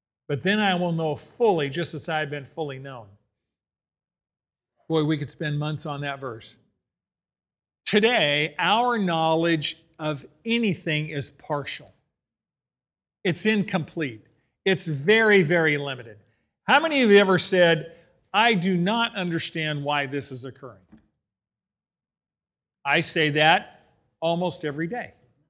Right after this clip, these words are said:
I don't, I don't get it because our knowledge is so limited. We are stuck in space and time. Events occur which seem to make no sense to us.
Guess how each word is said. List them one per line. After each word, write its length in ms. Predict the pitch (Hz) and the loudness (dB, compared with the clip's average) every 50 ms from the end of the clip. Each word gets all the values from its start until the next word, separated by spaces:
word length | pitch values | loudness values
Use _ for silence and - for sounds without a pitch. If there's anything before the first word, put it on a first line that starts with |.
| _ _ _ _ _ _ _ _ _ _ _ _ _ _ _ _ _ _ _ _ _ _ _ _ - | _ _ _ _ _ _ _ _ _ _ _ _ _ _ _ _ _ _ _ _ _ _ _ _ 2
I 100 | 165 175 | 4 4
don't, 240 | 190 208 214 214 202 - - - _ - | 6 4 2 0 -4 -10 -18 -20 _ -2
I 120 | - 190 196 | 0 0 2
don't 180 | 208 190 165 | 2 2 2
get 220 | 139 175 185 156 - | 4 4 2 2 0
it 200 | - - 143 139 | -4 -12 -8 -6
because 380 | 160 139 - 196 180 - - - - | -6 -4 -2 -2 -2 -2 -4 -8 -6
our 220 | 180 175 180 180 | -4 -4 -2 -2
knowledge 640 | 175 175 190 214 226 233 226 214 208 190 160 143 165 | -2 -2 -2 -2 -2 -2 0 0 2 0 0 2 2
is 220 | 175 160 - - | 0 0 0 -2
so 580 | - - - 226 214 208 208 208 202 202 214 202 | -4 -4 -2 0 2 2 2 2 2 0 0 -2
limited. 760 | 185 160 160 170 190 214 233 233 202 - - 151 110 92 - _ _ _ _ _ _ _ _ _ _ _ _ _ _ _ _ _ - | -4 -2 2 2 4 4 4 2 2 0 -2 -4 -6 -10 -16 _ _ _ _ _ _ _ _ _ _ _ _ _ _ _ _ _ -4
We 140 | 156 180 202 | 0 2 2
are 140 | 190 180 165 | 2 2 2
stuck 540 | - - - - - 220 226 233 220 - 214 | 0 -2 -2 -2 -2 0 0 0 -2 -2 -2
in 160 | 190 175 165 | -2 -2 0
space 480 | - - - 190 185 190 180 - - | -2 -2 0 0 0 0 0 0 -4
and 160 | 175 160 151 - | -4 -6 -6 -8
time. 360 | - - 160 143 127 107 95 92 _ _ _ _ _ _ _ _ _ _ _ _ _ _ _ _ _ - | -10 -12 -12 -12 -12 -16 -20 _ _ _ _ _ _ _ _ _ _ _ _ _ _ _ _ _ _ -2
Events 460 | 156 143 147 214 254 262 196 - 202 | 0 2 4 4 4 2 2 0 0
occur 360 | 170 - - - 220 214 214 | -2 -2 -2 0 2 2 2
which 200 | 196 175 160 - | 2 2 0 -2
seem 320 | - - - 214 196 190 175 | -4 -4 -2 -2 -2 -2 -2
to 100 | 170 165 | -2 -2
make 260 | 170 180 175 160 175 | 0 0 0 -2 -2
no 220 | 165 170 190 196 | -2 0 2 2
sense 380 | 196 - - - 180 175 160 - | 2 2 0 0 -2 -2 -2 -6
to 180 | - - 139 120 | -8 -10 -12 -12
us. 280 | 104 - - - - | -12 -16 -20 -20 -20